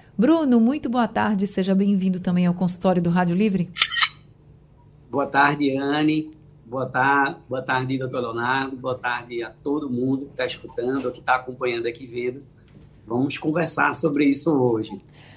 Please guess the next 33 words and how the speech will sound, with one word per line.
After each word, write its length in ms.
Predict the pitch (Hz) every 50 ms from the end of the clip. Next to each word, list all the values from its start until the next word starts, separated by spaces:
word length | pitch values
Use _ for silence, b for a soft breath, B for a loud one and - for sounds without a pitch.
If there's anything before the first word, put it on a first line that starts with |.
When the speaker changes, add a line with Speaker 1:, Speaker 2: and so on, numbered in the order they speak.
| B B B B -
Speaker 1:
Vamos 240 | 233 247 269 247
embora. 320 | - 302 262 254 233 220 220
Muito 180 | 226 233 233
obrigada 400 | 277 247 277 269 233 240 226 226
também 480 | 226 233 220 214 208 214 214 220 226 233
por 140 | 226 240 220
ter 100 | 214 202
disponibilizado 720 | 196 - - 214 208 202 202 202 202 190 202 202 202 202
um 20 | 196
pouquinho 360 | 196 208 208 - - 233 226
do 40 | 220
seu 160 | - 233 208
tempo 440 | 220 - 220 233 247 247 233 247 202
pra 160 | - 226 220
atender 280 | 220 226 220 214 202
aqui 180 | 208 196 202 208
os 120 | 202 196
nossos 260 | 185 208 214 196 - -
ouvintes. 380 | 214 190 196 262 285 - -
Eu 80 | - 277
já 100 | 269 311
vou 140 | 269 294 262
fazer 200 | 285 269 240 262
o 60 | 254
convite 380 | - 247 233 208 226 220 -
aqui 160 | 214 208 220 208
pra 160 | 214 214 208
todo 220 | 214 220 208 220
mundo 220 | 208 208 208 202 202
que 60 | -
tá 140 | - 208 202
me 100 | 208 214
ouvindo. 420 | 214 196 165 156 156 147 143 170